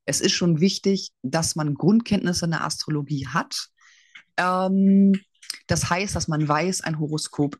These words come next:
zu deuten. Ne, dass man das Ganze wirklich anwenden kann und weiß, was die Häuser bedeuten, was die Planeten bedeuten, äh, was die Achsen bedeuten. Super, super wichtig. Man kann natürlich auch einiges später verstehen, wenn man eine Aufzeichnung hat, ne? Also wir haben einige, die machen zum Beispiel die Ausbildung bei uns,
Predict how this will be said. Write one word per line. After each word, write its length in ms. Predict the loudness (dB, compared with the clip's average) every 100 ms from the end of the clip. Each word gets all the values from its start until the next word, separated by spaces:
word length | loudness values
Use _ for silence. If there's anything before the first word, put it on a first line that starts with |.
| -6
zu 180 | -4
deuten. 580 | -4 -4 -4 -6 -8 -10 -12 _ -2
Ne, 80 |
dass 160 | 0 0
man 80 | 0
das 140 | 0
Ganze 280 | 0 0 -2
wirklich 320 | -2 -4 -2
anwenden 420 | 2 4 4 0
kann 200 | -4 -2
und 120 | 0 0
weiß, 260 | -2 -4
was 100 | -6
die 140 | -6 0
Häuser 300 | 0 0 -4
bedeuten, 400 | -4 -6 -6 -10
was 100 | -10
die 80 |
Planeten 480 | -4 2 4 4 2
bedeuten, 720 | -2 0 0 -2 -2 0 0 -2 _ _ _ _
äh, 180 | 0 2
was 200 | 2 0
die 140 | 2 2
Achsen 380 | 0 -2 -2
bedeuten. 800 | -2 -2 -2 -2 -4 -4 -4 -8 _ _ _
Super, 300 | -2 0 2
super 280 | 0 -2 -2
wichtig. 500 | -4 -4 -4 -6 -12 _ _ _ _ _ _ _ _ _ _
Man 160 | -2 0
kann 160 | 4 2
natürlich 360 | 4 2 2
auch 80 | 2
einiges 640 | 2 2 2 0 -2 -6 _
später 520 | -6 -6 -2 -2 0 0
verstehen, 500 | -2 -2 2 2 2
wenn 120 | 0
man 140 | 0
eine 120 | 0
Aufzeichnung 800 | -2 -4 -8 -4 -2 -2 -4 -4 -2
hat, 200 | -4 -2
ne? 160 | -2
Also 180 | 0 0
wir 80 | -2
haben 100 | 0
einige, 360 | 0 0 0
die 100 | -2
machen 220 | -2 -4 -6
zum 120 | -6
Beispiel 320 | -6 -6 -10
die 140 | -4
Ausbildung 460 | -2 -2 -2 -2 0
bei 120 | -2
uns, 320 | -2 -4 -6